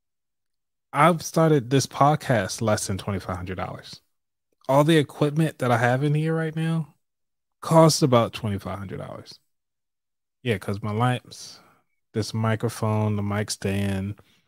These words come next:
my Rodecaster, um, you know, stuff you see behind me, some of this alcohol is part of the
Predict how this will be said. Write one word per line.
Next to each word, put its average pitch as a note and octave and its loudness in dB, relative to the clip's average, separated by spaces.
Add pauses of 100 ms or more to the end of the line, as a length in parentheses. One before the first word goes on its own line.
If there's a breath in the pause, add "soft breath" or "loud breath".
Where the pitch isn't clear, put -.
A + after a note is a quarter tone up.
(380 soft breath)
my G2 -2
Rodecaster, G2 -6 (600)
um, F2 -8 (880 soft breath)
you B2 2
know, F#2+ -2 (960)
stuff - -8
you A2 0
see G#2+ 0
behind G2+ 0
me, G2+ 0
some G2 -8
of F#2+ -8
this F#2 -8
alcohol F#2+ -8
is - -12
part F#2+ -8
of F#2 -10
the - -20